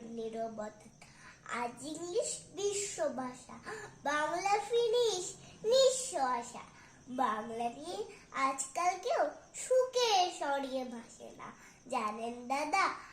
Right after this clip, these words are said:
আমার ছেলে বাংলাতে ঠিক আসে না। শেক্সপিয়ার, ওয়ার্ডসওয়ার্থ, শেলি বা কিস বা বাইরন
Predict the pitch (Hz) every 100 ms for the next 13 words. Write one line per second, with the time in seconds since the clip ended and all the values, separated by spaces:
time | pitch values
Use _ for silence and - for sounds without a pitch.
0 | - - 262 262 277 294 - - 339 339
1 | 855 - - - 359 427 427 370 320 277
2 | 269 262 262 - - 254 - 220 233 -
3 | - - - - - 320 320 - - -
4 | 302 302 330 311 - - - - - 294
5 | 320 339 349 - 339 339 339 349 349 -
6 | - - - 320 311 311 339 349 - -
7 | 294 302 - 330 349 359 - - - 403
8 | 415 247 330 349 392 453 392